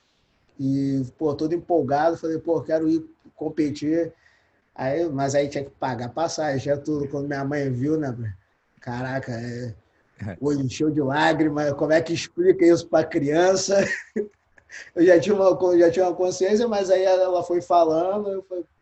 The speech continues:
Speaker 1: "Pô." Aí meio que eu fiquei meio que decepcionado com, não decepcionado, mas desestimulado,
Speaker 2: É.
Speaker 1: né? Com o judô, foi, pô, né? Toda aquela expectativa,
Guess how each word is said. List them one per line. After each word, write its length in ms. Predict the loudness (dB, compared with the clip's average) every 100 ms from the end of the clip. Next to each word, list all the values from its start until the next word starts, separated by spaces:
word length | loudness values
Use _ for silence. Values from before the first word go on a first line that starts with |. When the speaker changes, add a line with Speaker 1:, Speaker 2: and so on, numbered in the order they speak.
| _
Speaker 1:
"Pô." 580 | -4 -2 0 0 -2 -4 _ -20 _ _ _
Aí 140 | -4 2
meio 160 | 2
que 60 | 2
eu 100 | 0
fiquei 180 | 0 0
meio 160 | 0
que 120 | 0
decepcionado 1000 | 2 2 0 -4 -2 -2 0 0 2 0
com, 500 | 0 0 0 -2 -6 -10 -16 _ _ _ _ _ _ _ -6
não 140 | 0
decepcionado, 640 | 2 0 0 -2 0 0 2
mas 240 | -2 -2
desestimulado, 840 | -6 -4 -4 -4 -2 4 4 4 0
Speaker 2:
É. 40 |
Speaker 1:
né? 60 | -4
Com 120 | -8
o 100 | -6
judô, 320 | -2 0 0
foi, 160 | -2 -6
pô, 280 | -6 -8 -10 _ _ _
né? 140 | -16 -16 _ _ _ _ _ _ _ _ _ _
Toda 200 | -2 0
aquela 180 | 0 0
expectativa, 1000 | -2 -2 -4 -2 -2 -2 0 0 0 -2